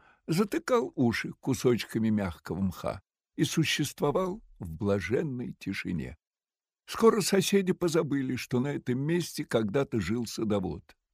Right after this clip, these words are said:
а он забыл про них. Где-то совсем близко, за незримой стеной, кричали, бранились, плакали, смеялись. Но мастер этого не видел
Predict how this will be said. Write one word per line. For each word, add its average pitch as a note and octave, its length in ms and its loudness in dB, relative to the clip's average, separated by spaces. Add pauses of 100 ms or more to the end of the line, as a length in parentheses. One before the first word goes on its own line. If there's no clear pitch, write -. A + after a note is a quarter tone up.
(140)
а F#3+ 100 0
он C4 160 2
забыл B2 380 2
про E2+ 200 -8
них. - 400 -2 (360)
Где-то A#2 480 2
совсем F#3 560 0
близко, - 540 -4 (360)
за A2+ 180 2
незримой E3 560 2
стеной, D#3 640 0
кричали, - 800 0
бранились, F3 880 0
плакали, C3 600 0
смеялись. E3 920 0 (440)
Но E3+ 120 0
мастер G3+ 460 0
этого F#2+ 300 -4
не G#2 180 2
видел F#3+ 420 -2